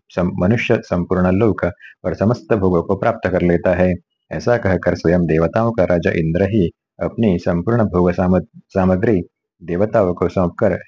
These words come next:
शरीर मात्र से ही प्रजापति के पास गया। इसी प्रकार असुरों का राजा विरोचन भी गया। गुरुजनों के प्रति विनय पूर्वक जाना चाहिए, यह बात श्रुति दिखलाती है तथा यह भी प्रदर्शित करती है कि विद्या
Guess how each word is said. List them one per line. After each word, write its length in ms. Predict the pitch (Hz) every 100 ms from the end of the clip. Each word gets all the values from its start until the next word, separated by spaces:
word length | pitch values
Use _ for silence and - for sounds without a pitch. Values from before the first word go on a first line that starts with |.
| -
शरीर 280 | 87 98 117
मात्र 380 | 101 - 90
से 120 | 87 92
ही 200 | 90 117
प्रजापति 480 | 95 90 90 90
के 140 | 87 90
पास 240 | - 78 107
गया। 280 | 110 92 87 85 _ _ -
इसी 180 | - 131
प्रकार 340 | - - 92
असुरों 340 | - - 98 110
का 120 | 95
राजा 260 | 87 85 90
विरोचन 460 | 76 85 85 101
भी 200 | 101 113
गया। 320 | 101 85 87 90 _ - _ 90
गुरुजनों 380 | 95 117 104
के 140 | 92 95
प्रति 320 | 90 87 92
विनय 280 | 85 85 104
पूर्वक 320 | 107 92 90
जाना 320 | 87 85 87
चाहिए, 640 | 87 87 90 90 87 98 82
यह 100 | 120
बात 200 | 98 90 - -
श्रुति 240 | 90 -
दिखलाती 580 | 107 87 90 85 90 87
है 120 | 90 85 _ _ _ -
तथा 240 | 87 87 85
यह 180 | 85
भी 120 | 95 117
प्रदर्शित 420 | - 90 - 87
करती 360 | - 85 92 87
है 80 | 90
कि 280 | 82 98 80 _ _ _ -
विद्या 500 | 92 82 110 101 85